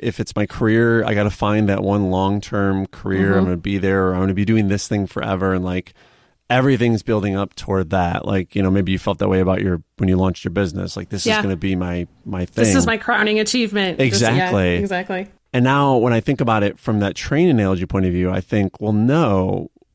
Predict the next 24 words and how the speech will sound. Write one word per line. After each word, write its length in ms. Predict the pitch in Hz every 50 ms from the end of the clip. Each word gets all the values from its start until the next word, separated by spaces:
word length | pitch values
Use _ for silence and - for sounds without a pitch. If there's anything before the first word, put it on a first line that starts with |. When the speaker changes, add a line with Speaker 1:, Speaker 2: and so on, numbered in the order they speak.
| _ - -
Speaker 1:
like, 160 | - 107 104 -
whatever 260 | 123 135 151 151 165
I'm 140 | 143 127 117
doing 200 | 123 120 117 113
right 180 | 113 104 104 104
now 220 | 107 107 113 113 107
in 80 | 101 95
the 40 |
moment 520 | 92 95 98 101 110 110 101 98 95 95 -
is 180 | - 101 85
probably 400 | - - - 113 113 113 113 110
just 360 | 90 - 104 107 - - 107 98
this 200 | 104 104 - -
ride, 560 | 104 101 101 98 101 98 92 92 90 90 90 95
and 260 | 90 110 110 113 104
they 100 | 135 135
might 400 | 143 151 160 175 170 156 - - -
relate 420 | 120 113 110 110 113 135 143 -
to 180 | - - 104 95
each 220 | 90 - - -
other. 320 | 101 101 98 104 101 98
They 100 | 98 98
might 200 | 101 98 95 - 101
not, 520 | 95 98 98 107 107 92 90 92 95 -